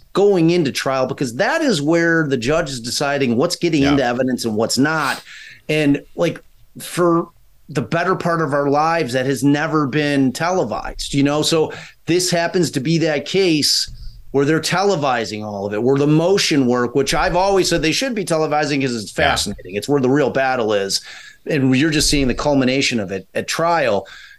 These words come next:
Speaker 1: Y-, you know, like, this is that situation. That's why I, I think if they, if they're gonna, they're gonna have to say, "Okay, look, I'm gonna cu-," if I were the judge, I'd say, "I'm gonna cut the cameras for the motion work as much as I
Speaker 2: Yeah.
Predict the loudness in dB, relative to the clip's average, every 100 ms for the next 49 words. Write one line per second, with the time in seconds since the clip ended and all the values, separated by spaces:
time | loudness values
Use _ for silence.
0 | -8 -8 -4 -2 2 2 0 -2 -2 0
1 | 0 2 2 0 -2 -2 -2 0 2 2
2 | 0 0 0 0 0 -4 -4 -8 -6 -4
3 | -2 -2 -2 0 0 0 0 0 2 0
4 | -2 -6 -8 -2 0 0 0 0 0 0
5 | 2 2 0 0 0 0 -2 -14 -20 _
6 | _ -2 0 0 0 -2 0 0 2 2
7 | 2 0 -2 -2 -2 0 0 -2 -2 -2
8 | -2 -2 0 0 0 -2 -2 -2 0 0
9 | 0 -2 0 0 -2 -8 _ -2 0 2
10 | 2